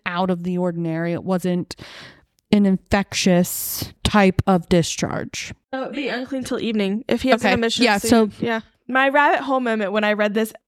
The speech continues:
Speaker 2: when I read this chapter was, okay, I, I couldn't find an answer, and it's not very straightforward because we don't have a lot of information.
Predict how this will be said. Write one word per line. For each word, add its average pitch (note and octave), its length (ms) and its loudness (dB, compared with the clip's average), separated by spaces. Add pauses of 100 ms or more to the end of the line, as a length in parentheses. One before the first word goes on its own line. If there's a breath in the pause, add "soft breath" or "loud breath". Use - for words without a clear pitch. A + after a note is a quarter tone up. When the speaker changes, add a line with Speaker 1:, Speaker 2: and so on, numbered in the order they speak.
Speaker 2:
when A3 300 0
I A3+ 120 0
read A3+ 200 0
this G#3+ 160 -2
chapter E3 500 -6
was, G3+ 360 2
okay, F#3+ 340 -2 (240)
I, A3+ 220 -2
I A3 120 4
couldn't A#3+ 220 -4
find C4 180 -2
an B3+ 100 2
answer, G3+ 460 0
and F#3+ 180 -2
it's F#3+ 200 -4
not G3 180 0
very G3 180 2
straightforward E3 640 0
because G#3 320 -2
we G#3 80 0
don't F#3+ 120 0
have G3 140 -2
a G3 40 2
lot F3+ 120 0
of - 80 -6
information. D3 680 -6